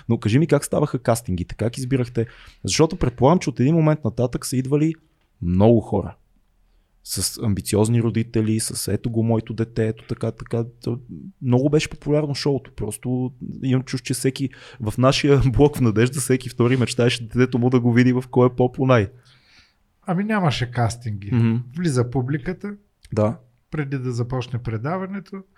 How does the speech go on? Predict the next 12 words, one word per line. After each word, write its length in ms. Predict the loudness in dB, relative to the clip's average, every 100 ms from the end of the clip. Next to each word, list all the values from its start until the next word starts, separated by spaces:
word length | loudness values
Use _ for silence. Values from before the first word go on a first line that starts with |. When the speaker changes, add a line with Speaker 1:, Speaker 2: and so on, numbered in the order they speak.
| -20 -20 _ _ -12
Speaker 2:
минаваме 520 | -6 -2 2 2 2
с 80 | 0
къци 280 | 0 -4 -4 -10 -8
с 140 | -8
един 240 | -8 -8 -6
микрофон 520 | -6 -6 -8 -6 -8 -8 -12 -18 _ -20
и 40 | -16
ги 280 | -12 -12 -14 _ _ _ _ _ _
просто 400 | -10 -10 -10 -14 -16 _ -6
Speaker 1:
Как 220 | -6 -4
усещате 460 | -4 -4 -6 -12
кой, 600 | -4 0 2 2 0 -4